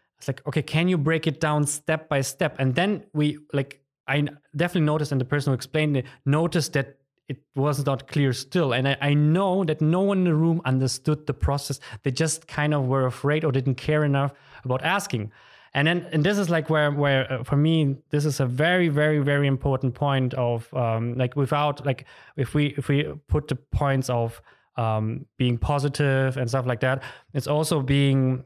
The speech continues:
uh, accessible, um,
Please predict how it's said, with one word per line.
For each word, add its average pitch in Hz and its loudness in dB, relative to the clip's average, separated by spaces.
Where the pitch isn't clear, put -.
uh, 120 0
accessible, 180 -2
um, 131 0